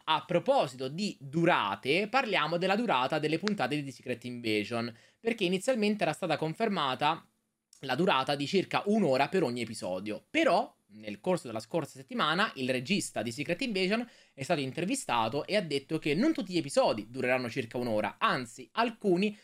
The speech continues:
saranno notevolmente più corti, usando la scusante del,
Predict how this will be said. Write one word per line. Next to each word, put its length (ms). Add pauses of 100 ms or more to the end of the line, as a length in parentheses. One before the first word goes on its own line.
saranno 520
notevolmente 920
più 240
corti, 520 (240)
usando 440
la 100
scusante 560
del, 480